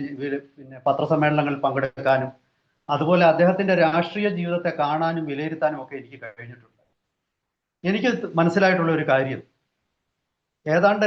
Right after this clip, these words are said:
രണ്ടായിരം വരെ, രണ്ടായിരത്തിന് ശേഷം അദ്ദേഹം പ്രതിപക്ഷ നേതാവെന്നുള്ള ആ ഒരു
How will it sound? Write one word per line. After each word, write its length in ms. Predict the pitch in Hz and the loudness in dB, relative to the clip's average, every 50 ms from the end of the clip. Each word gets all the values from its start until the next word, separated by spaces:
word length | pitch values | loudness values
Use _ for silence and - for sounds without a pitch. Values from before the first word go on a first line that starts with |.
| 190 185 | 2 4
രണ്ടായിരം 600 | 175 170 180 190 214 214 226 233 226 226 226 220 208 185 | 4 4 4 6 6 6 6 4 2 -2 -2 -2 -2 -2
വരെ, 200 | 170 170 156 - - - - _ _ _ - | -2 -2 -4 -6 -8 -12 -18 _ _ _ -8
രണ്ടായിരത്തിന് 520 | 151 156 160 175 185 196 196 190 208 208 185 - | -6 -4 -2 0 -2 -2 -2 -4 -4 -4 -2 0
ശേഷം 200 | 175 170 - 185 165 | 0 0 0 0 0
അദ്ദേഹം 240 | 156 170 180 190 190 185 - | 0 0 0 -2 -2 -4 -6
പ്രതിപക്ഷ 500 | 160 170 180 214 208 240 240 - - 240 226 - - 202 196 | -8 -8 -6 -8 -8 -8 -6 -4 -4 -4 -4 -4 -4 -2 0
നേതാവെന്നുള്ള 640 | 185 185 185 185 180 175 170 165 165 160 160 160 156 151 151 - - _ _ _ _ _ - 147 156 | 0 2 2 2 2 2 0 0 -2 0 2 4 4 4 2 -2 -8 _ _ _ _ _ -4 -2 0
ആ 20 | 170 180 175 160 | 0 0 -2 -2
ഒരു 120 | 160 165 | -4 -6